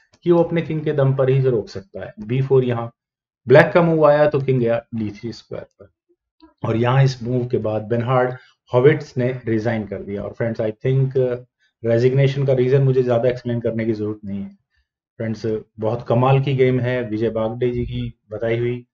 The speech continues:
ये, और मुझे पूरी उम्मीद है friends, आपको ये game और मेरी presentation जरूर पसंद आई होगी। तो आप लोग इस video को like करें, share करें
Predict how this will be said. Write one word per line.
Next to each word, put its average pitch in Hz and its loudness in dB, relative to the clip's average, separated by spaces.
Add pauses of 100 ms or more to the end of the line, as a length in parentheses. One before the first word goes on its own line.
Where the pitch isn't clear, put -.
(300)
ये, 120 0
और 113 -6
मुझे 110 -2
पूरी 123 0
उम्मीद 123 2
है 120 2
friends, 120 -2
आपको 113 -4
ये 113 -2
game 120 0
और 107 -6
मेरी 107 -8
presentation 107 -10
जरूर 107 -8
पसंद 139 -2
आई 139 0
होगी। 135 -2
तो - -10
आप 107 -6
लोग 101 -4
इस 98 -10
video 104 -4
को 104 -10
like 120 -4
करें, 120 -4
share 143 -4
करें 113 -6